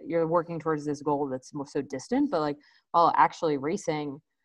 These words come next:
I think a good taper really helps, like, feel really fresh and excited, and also just, like, being able to be out there doing it and, like,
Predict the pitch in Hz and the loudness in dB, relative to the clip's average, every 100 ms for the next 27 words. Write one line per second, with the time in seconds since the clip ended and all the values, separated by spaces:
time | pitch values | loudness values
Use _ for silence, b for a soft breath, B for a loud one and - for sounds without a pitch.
0 | _ - 156 165 160 170 165 165 143 143 | _ -8 -4 -2 -2 0 -2 -2 -6 -2
1 | 196 226 247 156 240 240 240 220 220 - | 2 4 2 4 4 6 6 4 2 0
2 | 170 147 - 170 160 143 131 143 151 - | -2 -2 2 2 4 0 0 0 -2 -2
3 | 135 - 151 165 202 202 170 160 151 147 | -10 -6 -4 -2 -2 -4 -4 -6 -6 -8
4 | - 151 147 151 143 135 139 160 165 147 | -4 -4 -2 -4 -4 -6 -6 -6 -4 -4
5 | 135 143 139 147 - 135 135 123 147 151 | -2 -4 -2 -4 -4 -4 -4 -6 -4 -4
6 | 147 139 139 135 | -4 -6 -8 -10